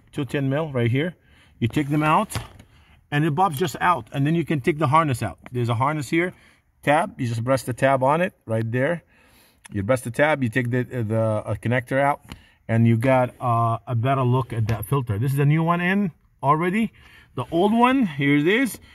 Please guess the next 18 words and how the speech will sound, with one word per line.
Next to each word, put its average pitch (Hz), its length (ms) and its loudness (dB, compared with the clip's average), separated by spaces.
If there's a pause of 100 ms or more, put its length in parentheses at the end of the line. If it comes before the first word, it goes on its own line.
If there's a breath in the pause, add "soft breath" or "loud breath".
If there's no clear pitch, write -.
(140 soft breath)
What 143 140 2
do 160 60 0
you 160 80 2
do? 220 220 0
Just 147 300 0
when 147 140 2
you 139 120 2
pull 165 300 2
it, 240 240 2 (320 soft breath)
kinda 135 240 2
bend 147 340 0
it 190 140 2
like 180 240 0
that 196 400 2 (260)
and 127 240 -4
pull 156 180 0
it 143 80 2
out. 139 220 0